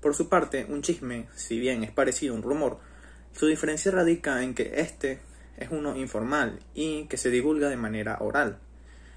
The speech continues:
Y este mismo hace alusión a hechos negativos sobre una persona, un grupo de personas y demás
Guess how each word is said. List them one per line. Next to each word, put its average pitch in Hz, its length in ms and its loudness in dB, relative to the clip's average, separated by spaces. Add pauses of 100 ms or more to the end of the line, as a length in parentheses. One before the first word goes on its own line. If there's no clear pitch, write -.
(240)
Y 143 340 2
este - 260 0
mismo 165 340 -2
hace 165 240 -2
alusión 170 520 4
a 123 120 -2
hechos 135 200 -10
negativos 147 440 0
sobre 113 160 -6
una 123 140 -6
persona, 131 560 -2
un 117 100 -2
grupo 123 240 -4
de 117 60 -2
personas 120 560 -4
y 107 40 -4
demás 127 380 -4